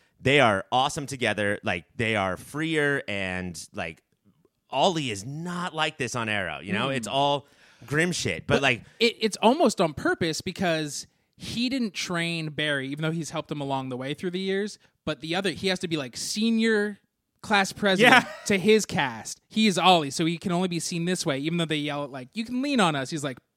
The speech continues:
Speaker 2: "But anytime I try, it fucks up. I have to be this way." But with Barry, it's just a fucking pier,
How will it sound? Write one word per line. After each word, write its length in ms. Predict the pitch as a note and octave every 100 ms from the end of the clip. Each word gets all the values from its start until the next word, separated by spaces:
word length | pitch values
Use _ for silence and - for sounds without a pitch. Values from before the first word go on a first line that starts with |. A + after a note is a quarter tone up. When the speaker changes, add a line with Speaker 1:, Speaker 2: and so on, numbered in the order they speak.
| _
Speaker 2:
"But 120 | - F3
anytime 340 | G3+ G#3+ G3+
I 60 | F#3
try, 240 | G#3 F#3
it 120 | E3+
fucks 240 | - F3 F#3+
up. 140 | D3
I 80 | B2
have 280 | C3+ G3 F#3
to 60 | E3+
be 100 | D#3
this 240 | C#3+ -
way." 240 | C#3+ B2+ A#2+ - -
But 120 | F3+
with 80 | C#3+
Barry, 380 | G3 B3 E3+ - _
it's 140 | F#3 D3+
just 420 | C#3+ F3+ F#3+ -
a 80 | F3
fucking 380 | - F3 D3+
pier, 420 | B2+ - C#3+ G#2+